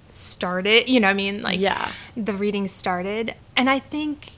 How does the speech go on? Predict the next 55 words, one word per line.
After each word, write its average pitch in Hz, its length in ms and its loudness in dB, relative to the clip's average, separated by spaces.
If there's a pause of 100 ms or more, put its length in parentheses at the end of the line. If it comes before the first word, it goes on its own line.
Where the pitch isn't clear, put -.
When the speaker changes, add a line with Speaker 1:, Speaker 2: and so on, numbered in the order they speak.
(160)
Speaker 1:
you 285 140 -4
know, 180 140 -4
there's 214 200 -2
so 220 180 -2
many 226 240 0
books - 360 -8
at 240 100 0
that 277 180 6
<laughs> 302 140 10
age, 330 160 8
so - 300 6
it 294 40 10
was 285 160 6
just 269 140 2
like, 214 340 4 (580)
"Give 240 220 6
me 240 180 8
more." 226 760 10
Um, 233 200 6
Speaker 2:
Yeah. 175 360 2
Speaker 1:
you 277 60 4
know, 202 280 8
I 233 80 4
don't 220 120 0
know, 190 80 0
maybe 196 300 2
it 202 40 4
was 208 140 0
a 202 60 -2
fun 185 320 -4
thing 185 300 -6
for 226 140 -6
us 226 180 -6
to 262 40 -8
do, 254 240 -2
and 214 140 -4
that's 180 240 -8
why 240 180 2
I 247 80 4
started 262 380 -6
loving 262 300 -6
it, 262 360 -4 (140)
or 214 100 -2
just 233 80 4
Speaker 2:
Well, 240 120 8
Speaker 1:
the 226 60 -4
storytelling. 214 580 -10 (160)
Speaker 2:
having 311 260 4
it 240 180 0
be, 214 640 0
like, 196 180 -2
an 185 100 0
excursion 180 680 -2
with 175 140 -6
family 180 640 -4